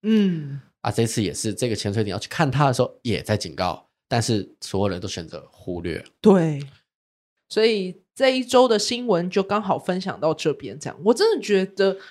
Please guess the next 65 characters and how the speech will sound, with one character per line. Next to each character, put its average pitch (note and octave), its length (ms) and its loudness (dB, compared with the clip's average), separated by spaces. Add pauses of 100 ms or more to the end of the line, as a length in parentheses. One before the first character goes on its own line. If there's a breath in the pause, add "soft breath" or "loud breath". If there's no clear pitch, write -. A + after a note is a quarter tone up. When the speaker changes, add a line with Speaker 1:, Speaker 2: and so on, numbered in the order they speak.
(100)
Speaker 1:
就 B3+ 80 -8
是 C4+ 100 -6
泰 C4 200 0
坦 D#3+ 180 -4
号 F#3 160 0
这 F3+ 240 2
个 F3 120 2
事 - 280 -2
件， E3 200 -4
大 G3 160 -2
家 F3+ 100 -2
都 F#3 120 -2
在 F3+ 140 -2
讨 E3 240 -2
论， F3+ 240 0
讨 F3+ 160 0
论 G#3+ 160 0
到 A3 160 4
就 A3 100 -6
是 G#3+ 260 -4 (280 loud breath)
每 F#3 240 -4
一 G3 80 -2
次 A#3 160 -2
打 - 140 -2
开 - 260 0
手 E3+ 260 0
机， G3 160 -6
大 F#3 160 2
家 F3+ 100 2
都 F#3 140 -2
在 F3+ 240 2
讲 E3 400 -2
这 G3 140 4
个 F3+ 160 -2
事 E3 300 -4
件。 - 200 -12
Speaker 2:
对， F#2+ 160 0
而 A#2 80 2
且 E3+ 260 2 (340)
最 F#3+ 140 8
有 A2+ 140 8
名 F#2 160 0
的 F#2 80 0
就 A2+ 100 0
是 A#2+ 60 2
那 A#2+ 80 0
个 G#2 80 4
拉 G2+ 240 8
许， - 280 -6
他 G2 140 -2
不 B2 140 -6
讲 E3+ 260 -4
过， G2 300 -2
Speaker 1:
嗯。 - 60 -20 (460 soft breath)
Speaker 2:
探-， - 280 -6
探 D3+ 220 0
险 F2+ 180 -4
就 A2 100 -6
是 A#2+ 80 -6
不 - 120 -2
要 G2 80 -2
担 G#2 120 -4
心 G2 160 -4
玩 F2 180 -6
命 F2+ 200 -10